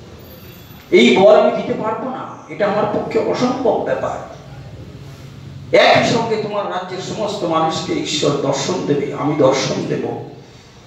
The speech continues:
এটা হতে পারে না। তুমি অন্য কোনো বর চাও।" রাজাও নাছোড়বান্দা, বললে, "না,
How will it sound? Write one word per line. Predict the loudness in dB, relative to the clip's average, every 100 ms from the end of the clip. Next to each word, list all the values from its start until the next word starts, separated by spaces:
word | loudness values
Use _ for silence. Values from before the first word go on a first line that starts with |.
| -20 -20 -20 -20 -10
এটা | 0 2 4
হতে | 0
পারে | -4 -8 -12
না। | -14 -16 -20 -20 -20 -20 -20 -20 -20 -20 -20 -20 -20 -20 -20 -20 -20 -20 -20 -2
তুমি | 4 6
অন্য | 6 6
কোনো | 4 0
বর | -2 -6 -8
চাও।" | -8 -10 -10 -14 -20 -20 -20 -20 -20 -20 -20 -20 -20 -20 -20 -20 -20 -20 -16
রাজাও | 0 2 4 6 4 2
নাছোড়বান্দা, | 0 -2 0 -2 -4 -10 -12 -18 -20 -20 -20 _ _ -8 -4
বললে, | -2 -4
"না, | -6